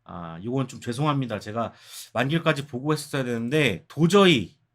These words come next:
더 볼 용기도 안 나고 <laughs> 재미가 없어서 그런 건 아닌데 계속 비슷한 내용이 흘러가다 보니까 여기서 마무리 지어도 되지 않을까 생각이 들어서 <laughs> 제 임의로, 아, 요건 여기까지.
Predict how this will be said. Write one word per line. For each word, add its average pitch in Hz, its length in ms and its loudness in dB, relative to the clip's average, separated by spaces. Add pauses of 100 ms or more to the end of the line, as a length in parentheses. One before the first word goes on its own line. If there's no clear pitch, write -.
더 110 180 -12
볼 135 280 2
용기도 139 380 2
안 101 140 0
나고 110 520 -6
<laughs> - 840 -8
재미가 254 340 8
없어서 208 220 6
그런 208 200 4
건 208 120 2
아닌데 123 680 2 (400)
계속 202 300 4
비슷한 247 360 2
내용이 240 380 4
흘러가다 214 500 4
보니까 110 540 -2 (120)
여기서 190 340 6
마무리 190 360 10
지어도 180 340 2
되지 135 140 0
않을까 139 360 2
생각이 156 320 -2
들어서 107 460 -4 (160)
<laughs> - 280 -6
제 - 200 0
임의로, 123 600 2 (420)
아, 101 200 -2
요건 110 240 -4
여기까지. 127 600 0